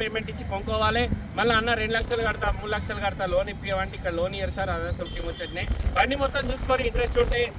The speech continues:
టూ ఫోర్ సెవెన్ నెంబర్ నాదే, నాకే కాల్ చేయండి. బాగానే టూట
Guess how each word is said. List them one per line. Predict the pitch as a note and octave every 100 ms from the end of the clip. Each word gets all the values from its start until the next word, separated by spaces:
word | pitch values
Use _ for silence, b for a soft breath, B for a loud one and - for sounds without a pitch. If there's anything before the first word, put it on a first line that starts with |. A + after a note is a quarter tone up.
| - -
టూ | C4
ఫోర్ | C4 C#4
సెవెన్ | B3 B3+ B3+
నెంబర్ | A#3+ A#3+ A3+
నాదే, | G#3+ A3
నాకే | G3 F#3+ -
కాల్ | E3 -
చేయండి. | E3+ - - - - - - - - - - - - - - - - - - - - - - -
బాగానే | - D#3 D#3+
టూట | C#3 C3